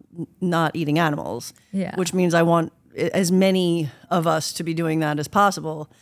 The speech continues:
Speaker 1: And I think that there's space for, for all of us. I really
Speaker 2: Mm-hmm.
Speaker 1: do think that. But we're also different from one another. That I,
Speaker 2: Completely.
Speaker 1: I think that it's, it's wonderful. Um, but being in West Hollywood, which is really cool, is that, like,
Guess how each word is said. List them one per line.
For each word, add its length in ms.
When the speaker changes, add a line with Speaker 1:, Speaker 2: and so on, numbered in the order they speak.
Speaker 1:
And 100
I 60
think 180
that 220
there's 180
space 340
for, 220
for 240
all 140
of 100
us. 220
I 20
really 300
Speaker 2:
Mm-hmm. 120
Speaker 1:
do 40
think 200
that. 140
But 120
we're 140
also 280
different 400
from 160
one 140
another. 340
That 120
I, 40
Speaker 2:
Completely. 420
Speaker 1:
I 80
think 220
that 120
it's, 300
it's 180
wonderful. 600
Um, 540
but 240
being 240
in 140
West 200
Hollywood, 420
which 180
is 140
really 160
cool, 240
is 100
that, 160
like, 240